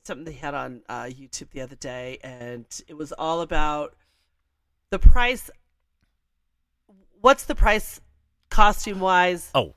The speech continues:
Speaker 2: I saw that.
Speaker 1: of the prices of being, you know, on RuPaul's Drag Race?
Speaker 2: Right.
Speaker 1: And does that constitute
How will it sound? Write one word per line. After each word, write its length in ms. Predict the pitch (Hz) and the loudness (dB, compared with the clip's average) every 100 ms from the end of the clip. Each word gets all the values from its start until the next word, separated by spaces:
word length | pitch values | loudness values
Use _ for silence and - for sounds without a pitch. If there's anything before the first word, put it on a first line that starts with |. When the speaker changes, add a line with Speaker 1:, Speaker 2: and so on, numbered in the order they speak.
| _ _ | _ _
Speaker 2:
I 60 | 98 | -10
saw 220 | - 101 | -6 -8
that. 160 | 78 - | -8 -4
Speaker 1:
of 280 | 208 196 175 | 0 0 0
the 80 | 208 | 2
prices 440 | - 208 208 185 | 4 4 0 -10
of 140 | 175 - | -10 -6
being, 400 | 165 160 151 - - | -6 -6 -8 -12 -12
you 100 | 156 | -8
know, 200 | 139 - | -8 -6
on 360 | 147 143 139 131 | -4 -4 -6 -8
RuPaul's 440 | 143 135 131 120 | -6 0 0 0
Drag 260 | 131 127 127 | -10 -14 -16
Race? 220 | 120 - _ _ _ | -20 -20 _ _ _
Speaker 2:
Right. 180 | 101 - - | -4 -4 0
Speaker 1:
And 440 | 214 196 190 190 - | 2 2 0 -4 -8
does 200 | 196 170 | -12 -4
that 300 | 214 196 202 | 2 2 2
constitute 880 | - 190 190 - 170 - 170 165 | -4 -6 -6 -10 -6 -4 -4 -6